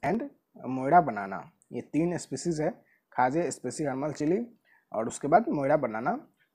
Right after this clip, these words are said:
from which Indian state, अ, were recently awarded जीआई tag। तो ये तीनों जो स्पीशीज हैं उसके बारे में बोला जा रहा है, ये स्वीट्स है सब, ठीक है। तो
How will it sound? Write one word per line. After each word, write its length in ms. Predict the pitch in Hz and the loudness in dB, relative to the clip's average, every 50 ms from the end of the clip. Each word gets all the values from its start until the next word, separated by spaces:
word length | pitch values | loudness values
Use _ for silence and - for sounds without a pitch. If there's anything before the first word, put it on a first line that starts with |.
| _ - | _ 0
from 160 | 165 156 156 151 | 2 2 6 6
which 200 | 175 214 208 - | 6 6 6 2
Indian 400 | 156 139 131 135 156 147 135 117 - | -2 -4 0 2 2 0 0 -4 -4
state, 280 | - 143 185 214 - - 214 - _ _ _ - - | -2 -2 -2 -2 -4 -10 -18 -20 _ _ _ -12 -8
अ, 180 | 120 123 123 | -6 -4 -4
were 220 | 120 127 156 185 196 190 | -2 2 2 2 4 2
recently 500 | 151 131 - 151 139 131 160 190 233 - - 117 | 0 -2 -2 -4 -2 0 0 0 0 0 0 0
awarded 320 | 127 123 123 127 156 185 190 175 | 0 2 2 2 0 -2 -4 -6
जीआई 240 | - 104 104 98 92 | -10 -6 -6 -6 -6
tag। 220 | - - - - - - _ _ _ _ _ _ _ _ _ _ _ | -6 -10 -12 -14 -14 -18 _ _ _ _ _ _ _ _ _ _ _
तो 420 | 123 120 123 123 123 - - - _ _ _ _ _ _ _ _ _ _ _ _ _ _ _ - | -4 -2 0 -2 -2 -4 -6 -12 _ _ _ _ _ _ _ _ _ _ _ _ _ _ _ -6
ये 80 | 147 139 | -6 -4
तीनों 320 | 139 - 147 156 170 180 | -2 -2 0 2 2 4
जो 400 | 170 170 160 160 160 160 143 - | 6 6 6 6 6 4 4 2
स्पीशीज 440 | - - - 127 120 - 160 156 139 | -2 -6 -8 -8 -4 -4 -4 -2 -2
हैं 260 | 131 143 196 - - _ _ _ _ _ _ _ | -2 -4 -4 -8 -14 _ _ _ _ _ _ _
उसके 200 | - - - 156 | -16 -6 -2 2
बारे 160 | 143 143 156 | 2 4 4
में 180 | 156 156 160 147 | 2 2 0 0
बोला 160 | 139 139 139 | 0 0 0
जा 100 | 135 127 | 0 2
रहा 80 | 127 135 | 2 2
है, 120 | 160 160 | 2 2
ये 60 | 151 | 0
स्वीट्स 320 | 143 - 185 185 - - - | 0 0 0 0 0 0 -4
है 60 | 127 | -2
सब, 220 | - 196 240 311 - - _ _ _ _ _ _ _ _ | 0 0 -2 -2 -4 -10 _ _ _ _ _ _ _ _
ठीक 140 | - 160 156 | -6 -4 -2
है। 120 | 113 101 101 | -2 -4 -4
तो 320 | - 135 127 117 - | -6 -8 -8 -8 -8